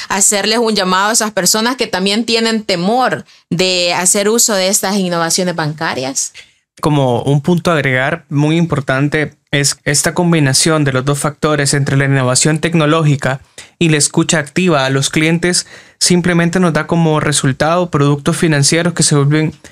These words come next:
Speaker 2: más beneficiosos, inclusivos y convenientes para todos nuestros clientes. Entonces,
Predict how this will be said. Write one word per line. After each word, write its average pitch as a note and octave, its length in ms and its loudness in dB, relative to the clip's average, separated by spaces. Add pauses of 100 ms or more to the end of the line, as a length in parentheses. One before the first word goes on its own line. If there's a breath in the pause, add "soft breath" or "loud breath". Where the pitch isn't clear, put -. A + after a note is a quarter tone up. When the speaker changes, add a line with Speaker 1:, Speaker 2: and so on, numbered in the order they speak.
(240 loud breath)
Speaker 2:
más D#3 180 2
beneficiosos, E3+ 1000 2 (260 loud breath)
inclusivos E3 720 2
y E3+ 120 -2
convenientes D3+ 880 0
para C#3+ 320 -2
todos F#3 260 0
nuestros C#3 300 0
clientes. C3+ 360 0
Entonces, D3 540 0